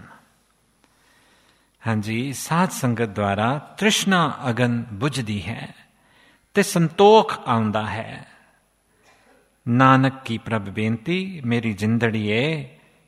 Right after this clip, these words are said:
ਮਿਲ ਸਾਧੂ ਸੰਗ ਅਘਾਣੇ ਰਾਮ।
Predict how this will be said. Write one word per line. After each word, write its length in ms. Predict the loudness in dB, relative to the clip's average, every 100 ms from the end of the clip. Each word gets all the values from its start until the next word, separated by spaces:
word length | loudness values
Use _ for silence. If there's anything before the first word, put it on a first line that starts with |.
| -4
ਮਿਲ 260 | 0 2 0
ਸਾਧੂ 520 | -2 -2 -2 -4 -8
ਸੰਗ 400 | -6 -4 -2 -4 -8
ਅਘਾਣੇ 560 | -12 -4 -2 0 0 -2
ਰਾਮ। 360 | -6 -12 -12